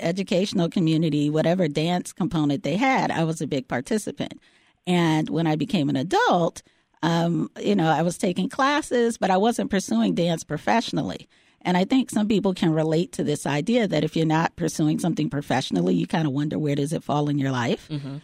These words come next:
Speaker 1: Um, so I took classes, but sometimes the classes didn't seem like enough. And then I'm going to house music parties, and I'm like, "Oh, this is great." But, um,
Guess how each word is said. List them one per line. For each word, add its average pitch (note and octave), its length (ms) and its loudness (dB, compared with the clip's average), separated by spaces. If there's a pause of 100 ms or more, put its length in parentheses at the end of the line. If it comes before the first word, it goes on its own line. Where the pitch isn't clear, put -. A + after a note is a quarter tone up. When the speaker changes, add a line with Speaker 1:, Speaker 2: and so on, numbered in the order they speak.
(240)
Speaker 1:
Um, E3 340 0
so - 140 -2
I G3+ 120 4
took - 260 -4
classes, A#3+ 640 0
but - 180 -4
sometimes F4+ 400 -2
the A3+ 100 -4
classes G3+ 460 0
didn't F3+ 220 -2
seem D#3+ 220 2
like D3 200 -2
enough. A#3 400 2
And D#3+ 120 2
then F#3 100 4
I'm E3 100 2
going D3 260 0
to C3 120 -6 (220)
house B3+ 280 0
music F#3+ 300 2
parties, E3 480 2
and - 80 -4
I'm - 60 -2
like, E3+ 200 -2
"Oh, B3 180 -4
this A#3 200 -2
is F#3 120 0
great." B3 360 2 (400)
But, G3 420 0
um, F3+ 460 2